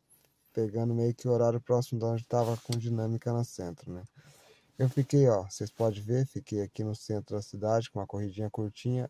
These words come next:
Aí chamou essa aqui, ó, de dez quilômetros por trinta e cinco reais. Eu fiz essa corrida porque ela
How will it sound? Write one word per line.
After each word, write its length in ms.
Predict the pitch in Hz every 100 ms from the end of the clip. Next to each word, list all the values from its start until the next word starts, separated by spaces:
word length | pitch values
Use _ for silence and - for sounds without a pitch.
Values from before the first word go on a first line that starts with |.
| _
Aí 180 | 120 123
chamou 380 | 127 123 123 127
essa 220 | 127 127
aqui, 280 | 113 - 101
ó, 60 |
de 140 | 92 95
dez 320 | 110 120 -
quilômetros 520 | - 107 113 117 120
por 160 | - 110
trinta 320 | - 139 139
e 60 | 120
cinco 340 | - 117 110
reais. 520 | 104 92 80 - - _ _ _ _ _ _ _ -
Eu 140 | 123
fiz 320 | 135 170 180
essa 240 | 156 135 117
corrida 500 | 98 110 131 127 107
porque 400 | - 117 - 120
ela 1040 | 120 120 123 123 123 120 120 120 123